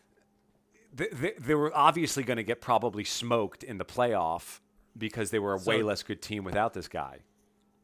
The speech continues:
Speaker 2: Yeah. So what? So right now, you're in college football. You, you're put, putting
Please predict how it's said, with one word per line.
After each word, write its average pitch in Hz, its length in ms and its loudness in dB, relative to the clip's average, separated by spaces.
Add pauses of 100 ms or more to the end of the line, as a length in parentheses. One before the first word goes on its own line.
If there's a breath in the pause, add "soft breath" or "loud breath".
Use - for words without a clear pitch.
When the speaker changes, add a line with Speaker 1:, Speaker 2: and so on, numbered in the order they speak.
(120)
Speaker 2:
Yeah. 139 320 -6
So 156 140 -6
what? 151 240 0
So 147 340 -2
right 156 220 0
now, 104 220 -4 (280)
you're 127 140 -10
in 120 60 -12
college 131 240 -2
football. 123 280 -6
You, 117 240 -14
you're 127 160 -4
put, 143 320 0
putting 135 220 -2